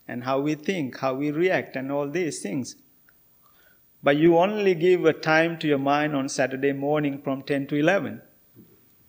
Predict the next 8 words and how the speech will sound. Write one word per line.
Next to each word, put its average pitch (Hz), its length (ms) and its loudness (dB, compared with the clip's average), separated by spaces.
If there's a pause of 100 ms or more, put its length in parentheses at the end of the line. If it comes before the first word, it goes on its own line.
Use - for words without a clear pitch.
(840)
Or 131 200 -4
the 143 120 -2
Wednesday 151 440 0
night 156 400 0
from 120 180 -8
seven 139 440 -2
to 156 100 0
eight. 165 340 -2